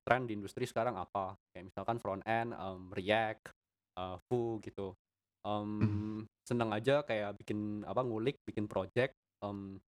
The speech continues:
Speaker 1: dan kalau bisa, eee, mungkin, eee,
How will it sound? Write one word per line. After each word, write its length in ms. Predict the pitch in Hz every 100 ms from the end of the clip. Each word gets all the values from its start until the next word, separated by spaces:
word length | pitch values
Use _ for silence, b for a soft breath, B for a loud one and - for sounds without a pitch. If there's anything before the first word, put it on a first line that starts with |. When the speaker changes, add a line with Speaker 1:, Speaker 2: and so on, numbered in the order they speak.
| -
Speaker 1:
dan 100 | 101 101
kalau 160 | 107 104
bisa, 380 | 98 139 147 147 _ _ _ -
eee, 580 | 101 101 98 98 95 92 - _ _ _ -
mungkin, 300 | - 139 135 113
eee, 320 | 107 104